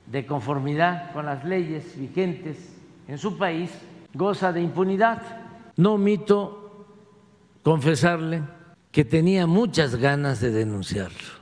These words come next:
no solo por cuestiones personales, sino por su actuación alevosa y arrogante de poner en duda la dignidad del presidente de México. No obstante,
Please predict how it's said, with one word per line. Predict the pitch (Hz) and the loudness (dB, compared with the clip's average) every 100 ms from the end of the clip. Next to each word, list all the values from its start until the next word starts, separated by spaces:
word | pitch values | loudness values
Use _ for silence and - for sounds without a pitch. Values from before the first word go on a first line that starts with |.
| _ _ _ _ _ _ | _ _ _ _ _ _
no | - 170 175 | 2 2 4
solo | 202 220 208 220 - - - - | 4 4 2 0 -2 -12 -12 -6
por | |
cuestiones | 110 127 175 175 160 | 0 0 2 2 2
personales, | 147 123 127 120 123 95 85 - - - - - _ - | 0 -2 0 2 2 2 -2 -8 -14 -20 -20 -20 _ 0
sino | 170 175 175 165 156 139 - - | 2 4 2 2 0 -2 -6 2
por | 151 | 2
su | 139 160 | 4 2
actuación | 147 - 151 127 175 196 208 196 | 2 2 2 4 2 2 -2 0
alevosa | 135 139 131 156 190 - 170 | 2 2 2 4 2 2 2
y | 143 | 4
arrogante | 120 117 120 147 151 147 - 175 - - - - - | 4 2 4 2 2 -2 -2 -2 -4 -20 -20 -2 0
de | |
poner | 127 135 143 165 | 4 4 4 4
en | 156 131 | 2 4
duda | 151 165 175 175 - - - - - - | 4 4 0 -2 -10 -20 -20 -20 -20 0
la | 131 | 2
dignidad | 131 156 151 139 143 143 - - - - - _ - | 4 4 4 4 2 0 -6 -18 -20 -20 -20 _ 0
del | 120 | 2
presidente | 107 117 107 123 120 120 | 2 2 4 2 2 2
de | 110 | 2
México. | 104 104 - - - - - _ _ _ _ | 0 -4 -8 -16 -20 -20 -20 _ _ _ _
No | 156 180 | 2 2
obstante, | 139 175 175 170 180 | 2 2 2 0 0